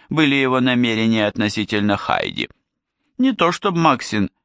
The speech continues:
поделилась вероломством юного Штрубеля с принцессой в подробностях, удовольствовавшись лишь: «Мне кажется, тебя он в основном рассматривает как предлог смыться из дому».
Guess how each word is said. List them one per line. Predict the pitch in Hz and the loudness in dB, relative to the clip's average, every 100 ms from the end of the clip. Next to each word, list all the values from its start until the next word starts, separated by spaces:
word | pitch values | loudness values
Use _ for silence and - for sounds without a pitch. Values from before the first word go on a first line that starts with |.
| _ _ | _ _
поделилась | 120 117 127 117 107 104 | 0 2 2 2 2 0
вероломством | 104 101 101 95 95 98 92 | 2 2 2 2 0 0 0
юного | 90 92 85 87 | 2 2 2 0
Штрубеля | 85 - 95 90 78 82 | -2 -4 -2 -2 -2 -4
с | |
принцессой | - 85 78 85 80 - 87 | -4 -4 -2 -2 -4 -4 -4
в | - | -2
подробностях, | 147 208 196 69 71 - 82 - _ _ _ - | -2 0 -2 -6 -8 -6 -6 -6 _ _ _ -10
удовольствовавшись | - 139 147 147 135 - 123 117 117 - 113 - | -2 2 4 2 -2 -2 0 2 0 -4 -4 0
лишь: | 113 101 - - _ _ _ _ _ | 0 0 -4 -8 _ _ _ _ _
«Мне | 117 131 135 | 2 4 2
кажется, | 127 151 143 131 120 - 131 127 123 - _ _ _ | 0 0 2 0 -4 -6 0 2 2 -6 _ _ _
тебя | - 139 123 170 | -2 0 2 2
он | 156 | 2
в | 139 | 0
основном | 135 131 123 135 127 | -2 0 2 2 2
рассматривает | 123 - 117 120 - 113 107 101 | 0 0 0 0 -2 0 0 0
как | - 104 _ | -2 -2 _
предлог | 104 101 95 110 120 - | -2 -2 0 -2 -2 -6
смыться | - 110 113 113 - 113 | -4 2 2 2 -2 -2
из | - 104 78 - | 0 -2 -4 -4
дому». | 55 50 50 | -6 -4 -10